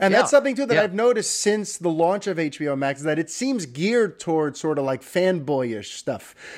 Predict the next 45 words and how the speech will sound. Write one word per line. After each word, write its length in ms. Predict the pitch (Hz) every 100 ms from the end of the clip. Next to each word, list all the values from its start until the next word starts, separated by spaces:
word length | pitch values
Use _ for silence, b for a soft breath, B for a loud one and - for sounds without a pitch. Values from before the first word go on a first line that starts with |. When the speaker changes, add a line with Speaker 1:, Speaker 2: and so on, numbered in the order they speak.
| B
Speaker 1:
You 60 |
know, 60 | 180
they 140 | 175
ha-, 160 | 175 196
they 140 | 180
have 180 | 185 208
these 160 | 196 160
hubs 480 | 127 175 202 151 -
for, 220 | 156 139
like, 340 | 120 113 -
anime 420 | - 175 175 175 170
Speaker 2:
Mm-hmm. 640 | 170 165 160 160 156 151 B B
Speaker 1:
and 260 | 120 110 98
Speaker 2:
Mm-hmm. 80 |
Speaker 1:
Crunchyroll, 1080 | 160 180 190 151 170 175 147 165 175 190 220
all 160 | 196 220
these 160 | 233
kinds 240 | - 233 214
of, 60 |
like, 200 | 214 185 -
interesting, 560 | 214 208 208 - 190 156
very 240 | 175 190
sort 260 | - 175 165
of 100 | 139
niche 520 | 147 165 165 - -
things. 480 | 202 175 113 120 - B B B
And 140 | 165 165
it 80 |
seems 260 | 160 202 196
like 200 | 185 143
part 240 | - 175
of 100 | 185
the 80 | 165
mantra 480 | 156 147 160 - 156
of 220 | 139 135
the 60 | 120
platform 720 | - 190 214 - 117 95 110 _ b b
is 140 | 165
to 140 | - 175
appeal 440 | 165 202 247 185
to 120 | -
more, 280 | 156 156 160
like, 280 | 147 139 131 _ -
you 120 | 160
know, 180 | 131